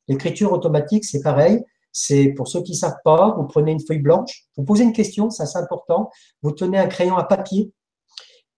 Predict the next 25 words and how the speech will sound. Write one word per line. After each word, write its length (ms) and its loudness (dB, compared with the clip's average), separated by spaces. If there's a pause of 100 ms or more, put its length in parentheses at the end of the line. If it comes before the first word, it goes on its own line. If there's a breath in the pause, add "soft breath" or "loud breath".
(180)
et 60 -4
vous 100 0
ne 80 0
posez 220 0
pas 120 2
le 80 2
coude 140 -2
sur 140 -4
la 100 -2
table 340 0 (300)
et 100 -2
vous 120 -6
laissez 280 -4
guider 200 -6
votre 260 -6
main. 140 -4 (420 loud breath)
Alors, 280 2 (200)
voilà, 240 4
c'est 180 -2
pas 120 2
des 100 2
choses 240 -2
que 160 -16
moi 160 -2
j'utilise, 640 -4